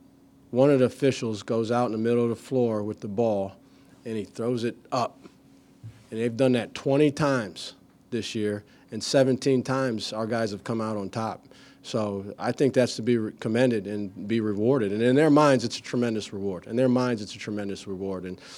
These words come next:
some of these guys have probably never been on a team that's ranked before, and so I think it's significant. You're tr-, we're trying to grow. We're trying to grow and develop a program, and I think that's part of it, right? This is our first sweep of any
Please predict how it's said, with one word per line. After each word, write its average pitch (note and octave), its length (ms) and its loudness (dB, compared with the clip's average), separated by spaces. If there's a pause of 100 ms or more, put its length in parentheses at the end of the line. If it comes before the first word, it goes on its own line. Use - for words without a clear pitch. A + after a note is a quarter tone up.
some C3 160 -4
of - 20 4
these B2 120 2
guys A#2+ 220 2
have A2+ 80 -4
probably A#2 280 -2
never A#2 200 -2
been A2+ 180 0
on A2+ 120 0
a A#2 40 0
team A2+ 260 -4
that's A2 220 -6
ranked G2+ 300 -6
before, A#2+ 460 -4
and A2 80 -8
so A#2+ 160 -4
I B2 100 0
think C3 220 -2
it's B2+ 100 -2
significant. C3 680 -2
You're C3 120 -2
tr-, E3 140 -8
we're D#3+ 160 -2
trying G#3 260 0
to B2 80 2
grow. A2+ 420 2 (680)
We're C3 80 -2
trying D#3 260 2
to A#2+ 80 2
grow G#2 480 0 (200)
and G#2+ 200 -4
develop A2 460 0
a G#2+ 40 -6
program, G#2 760 -2
and G#2+ 140 -6
I A2 80 -4
think A#2 240 -2
that's A#2 200 0
part A2 300 -2
of F2 140 -8
it, - 100 -16 (180)
right? A2 400 0
This B2+ 200 -4
is A#2+ 100 -2
our A2+ 100 0
first - 520 -4
sweep C#3 340 0
of A2+ 140 -4
any A#2+ 340 0